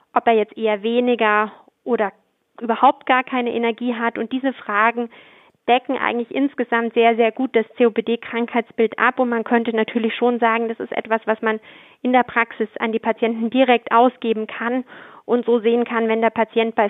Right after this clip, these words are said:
vielen Punkten Ja ankreuzt oder einen höheren Punktescore erzielt, dass es in die Richtung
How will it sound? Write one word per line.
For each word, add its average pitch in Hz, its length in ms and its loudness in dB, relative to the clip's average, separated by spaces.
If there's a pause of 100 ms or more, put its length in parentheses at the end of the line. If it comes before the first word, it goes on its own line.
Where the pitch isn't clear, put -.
vielen 247 280 2
Punkten 226 420 -2
Ja 214 300 0
ankreuzt 233 680 -2
oder 208 140 2
einen 208 140 -2
höheren 233 340 2
Punktescore 247 680 -2
erzielt, 240 440 -2 (400)
dass 226 140 4
es 226 120 -8
in 226 140 0
die 226 80 0
Richtung 220 420 -2